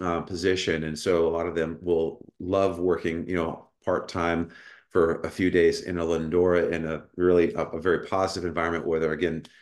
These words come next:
really helping people make positive life changes and, and not, you know, having to deal with gunshot wounds and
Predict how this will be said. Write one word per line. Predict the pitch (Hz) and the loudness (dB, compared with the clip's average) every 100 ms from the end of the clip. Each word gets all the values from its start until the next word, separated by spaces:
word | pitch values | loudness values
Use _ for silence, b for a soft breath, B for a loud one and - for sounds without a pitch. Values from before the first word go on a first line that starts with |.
| B | B
really | 87 90 82 | 0 2 2
helping | 82 95 92 80 | 0 0 0 -4
people | 92 82 82 80 B B B | -4 0 0 0 B B B
make | 90 - - _ _ - | -2 -2 -8 _ _ -14
positive | - 104 107 90 80 | -2 0 0 0 2
life | 87 101 | 0 0
changes | 92 87 85 87 85 | -2 0 0 0 0
and, | 80 76 | -4 -6
and | 80 | -6
not, | 78 82 82 B B B B | -2 0 -2 B B B B
you | 90 | -2
know, | 87 | -2
having | 80 85 | 0 0
to | 80 | 0
deal | 76 80 | 4 4
with | - | 2
gunshot | 80 78 82 76 | -2 -2 -2 -2
wounds | 80 80 73 | -2 -4 -4
and | 78 76 | -6 -6